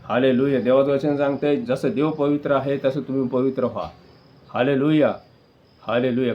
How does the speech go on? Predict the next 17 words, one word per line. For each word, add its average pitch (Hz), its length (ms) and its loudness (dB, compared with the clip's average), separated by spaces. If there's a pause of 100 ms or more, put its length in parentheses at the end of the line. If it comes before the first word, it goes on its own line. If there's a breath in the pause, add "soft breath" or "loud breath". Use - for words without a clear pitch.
खरोखर 135 340 2
देव 131 180 2
पवित्र 135 360 -2
आहे, 143 360 0 (580 soft breath)
तो 143 40 0
महान 156 340 2
आहे, 180 280 4
दयाळू 156 380 6
आहे, 151 240 6
कृपाळू 135 460 2
आहे, 131 380 2
प्रेमळ 131 540 -2
आहे, 123 280 2
तुमच्यावर 120 380 -2
माझे 113 220 0
राम 117 240 0
मर्यादित 123 340 2